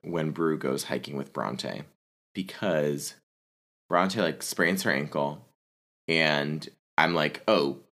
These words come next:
Brew absolutely just healed it." Like,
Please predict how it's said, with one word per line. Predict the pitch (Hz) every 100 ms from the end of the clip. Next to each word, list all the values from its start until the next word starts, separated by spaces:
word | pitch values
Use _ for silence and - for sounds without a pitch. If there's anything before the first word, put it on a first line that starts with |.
| _
Brew | - 113 113 104 -
absolutely | 82 - 92 80 64 64
just | 71 71 -
healed | - 76 53
it." | 50 - -
Like, | 62 57 -